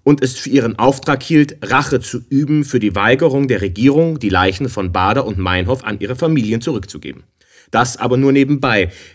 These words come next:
Dies hat nichts konkret mit Anna Bergmanns Inszenierung zu tun. Aktuell fallen einem etliche weitere zeitgeschichtliche Vergleiche ein.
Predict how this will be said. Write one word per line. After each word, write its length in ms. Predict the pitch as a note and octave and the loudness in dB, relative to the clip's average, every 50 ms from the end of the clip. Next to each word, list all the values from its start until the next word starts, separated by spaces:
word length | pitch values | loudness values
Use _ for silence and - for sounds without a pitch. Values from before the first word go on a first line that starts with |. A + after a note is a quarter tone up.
| _ _ | _ _
Dies 180 | - F#3 E3 - | -4 -4 0 -2
hat 140 | C3+ C3 | -2 2
nichts 320 | C#3 D3+ D3 - - - - | 4 2 2 2 -4 -12 -6
konkret 600 | - C3 A#2+ - - - A#2 A#2+ A#2+ A#2+ - - | -4 -4 -4 -4 -2 0 0 0 0 -2 -6 -10
mit 100 | A#2 G#2 | -8 -6
Anna 160 | G2 A2+ C3 | -2 -2 0
Bergmanns 480 | B2+ B2 G#2 G2+ F2 F#2 G2 F#2+ F2+ G2+ | 0 0 0 -2 -2 -4 -6 -6 -6 -8
Inszenierung 560 | G#2+ F#2+ F#2 - - F#2+ F#2 F#2 E2+ F2 E2 | -10 -10 -10 -8 -6 -6 -4 -4 -4 -6 -8
zu 100 | - F2 | -8 -10
tun. 300 | E2 - E2 E2 E2 E2 - _ _ _ _ _ _ _ _ _ _ _ _ _ _ _ _ _ _ _ _ - - - - | -12 -12 -10 -10 -12 -12 -14 _ _ _ _ _ _ _ _ _ _ _ _ _ _ _ _ _ _ _ _ -20 -20 -20 -4
Aktuell 500 | - - - - F#3 F#3+ F#3 G#3 F#3+ A2+ | -4 -4 -2 4 4 6 6 6 4 2
fallen 460 | G2 - - A#2 A2+ A2+ A2+ A2+ A2+ G2 | 2 0 -2 0 0 0 0 -2 -2 -2
einem 240 | G#2 G2+ G#2 G#2 - | -2 -2 -2 -2 0
etliche 400 | C#3 D3 C#3+ C3+ - - A2+ F#2+ | -2 -2 0 -2 -4 -4 0 2
weitere 380 | G#2 A2 A#2+ B2 B2 G#2 G2+ | 2 2 2 2 0 -4 -4
zeitgeschichtliche 760 | F#2 - A2+ A2+ B2+ C3 D3 C3+ - C#3 B2+ - C3 A#2+ B2 | -2 0 2 2 2 0 -2 -4 -4 -4 -4 -4 -6 -8 -6
Vergleiche 480 | - B2 A2 A#2 A2 G#2+ F#2+ F2+ D#2+ C2+ | -6 -4 -2 0 0 0 0 -2 -6 -8
ein. 220 | E2+ D#2+ D#2 D#2 | -8 -10 -10 -10